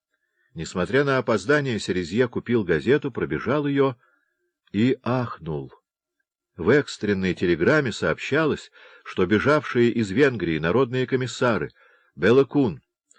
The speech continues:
Ландлер — и Поганый арестованы австрийскими властями в Дроссендорфе. Союзники под давлением Клемансо намерены заставить Австрию выдать Белу Куна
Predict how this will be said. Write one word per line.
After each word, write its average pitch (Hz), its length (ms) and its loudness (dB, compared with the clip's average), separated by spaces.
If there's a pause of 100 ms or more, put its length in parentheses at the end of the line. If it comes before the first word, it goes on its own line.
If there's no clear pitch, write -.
(400)
Ландлер — 101 680 0 (440)
и 117 260 4
Поганый 104 840 0 (480)
арестованы 120 680 0
австрийскими 117 720 -4
властями 98 640 -2 (640)
в 71 140 -20
Дроссендорфе. 92 1120 -2 (720)
Союзники 120 760 0
под 82 200 -4
давлением 107 540 2
Клемансо 98 720 -2 (400)
намерены 139 500 2
заставить 123 640 0
Австрию 127 600 -2 (200)
выдать 135 600 4
Белу 120 460 2
Куна 135 540 -2